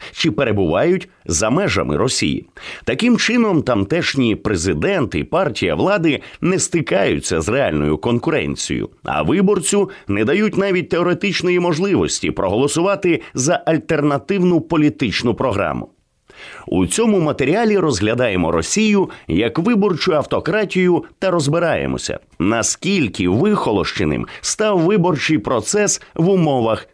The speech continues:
путінізму. Навіщо авторитарні режими проводять вибори? Голосування як обов'язок, а не як право.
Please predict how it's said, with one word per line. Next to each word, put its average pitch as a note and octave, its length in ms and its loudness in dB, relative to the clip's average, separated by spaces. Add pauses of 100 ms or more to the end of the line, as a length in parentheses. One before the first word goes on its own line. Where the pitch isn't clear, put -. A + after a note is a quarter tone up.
путінізму. G2 720 0 (920)
Навіщо G3 920 0
авторитарні A2 760 -2
режими E3 580 0 (140)
проводять A2+ 640 0
вибори? F2 440 0 (520)
Голосування A3+ 680 2
як F3 300 -2
обов'язок, G#2 840 -2 (140)
а F#2 160 -2
не G#2+ 160 2
як C#3 240 0
право. D3+ 420 -2